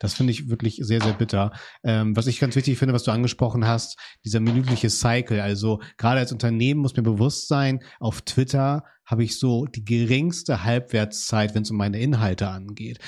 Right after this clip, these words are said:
Das heißt, wenn ich dort in Content investiere, wie Sarah auch gesagt hat, muss mir <laughs> bewusst sein, äh, dass der in dem Moment, wo ich's gepostet habe, so ein bisschen wie ich mit dem Neuwagen aus der Garage rausfahre, einen direkten Wertverlust hab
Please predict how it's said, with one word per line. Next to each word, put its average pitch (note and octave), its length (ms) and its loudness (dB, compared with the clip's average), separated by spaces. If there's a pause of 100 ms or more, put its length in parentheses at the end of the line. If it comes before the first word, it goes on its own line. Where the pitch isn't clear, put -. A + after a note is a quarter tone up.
(120)
Das - 140 -2
heißt, A2+ 180 -2
wenn C#3+ 120 2
ich E3+ 120 0
dort B2 180 0
in A2 120 -4
Content D3 360 -2
investiere, G#2 760 -2
wie G2+ 60 -4
Sarah B2 340 -2
auch G2+ 80 -8
gesagt A#2 480 -2
hat, A2+ 240 0 (280)
muss B2 100 0
mir C3 100 4
<laughs> - 20 2
bewusst - 460 0
sein, A2+ 240 0 (280)
äh, B2 260 2 (200)
dass - 180 -2
der C3 200 2
in C3 80 -2
dem D3+ 100 2
Moment, C#3+ 140 0
wo C3+ 40 4
ich's B2 120 -4
gepostet C#3+ 540 0
habe, A2 200 2
so A#2+ 80 0
ein B2 40 2
bisschen D#3 240 0
wie C3+ 60 4
ich B2 60 -2
mit C3 100 2
dem B2 60 0
Neuwagen C#3 360 2
aus A2+ 80 -6
der A#2+ 100 -2
Garage C3 280 2
rausfahre, A2 540 0
einen - 300 -16
direkten A2 340 -4
Wertverlust A2+ 520 -2
hab A2 240 -4